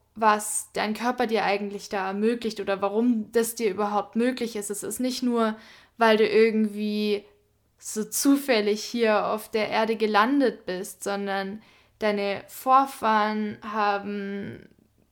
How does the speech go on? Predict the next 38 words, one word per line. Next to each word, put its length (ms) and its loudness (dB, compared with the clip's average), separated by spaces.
so 240 0
viel 220 0
geleistet, 640 2
dass 180 -2
du 100 -4
hier 300 -4
bist. 340 -12
Es 200 -6
ist 140 -4
so 120 0
viel 220 2
passiert, 760 -2
dass 220 0
es 140 -6
irgendwie 440 4
dazu 280 -2
kam, 300 -2
dass 140 -8
du 80 -10
hier 260 -8
bist. 340 -12
Zusätzlich 920 -2
ist 220 -4
dein 180 -4
Körper 540 0
für 200 -8
dich 220 -12
da 380 -4
und 160 -6
macht 260 -4
das 160 -18
alles. 420 -12
Und 140 -12
du, 80 -18
du 440 -2
hast 320 -6
die 80 -8
Chance, 680 0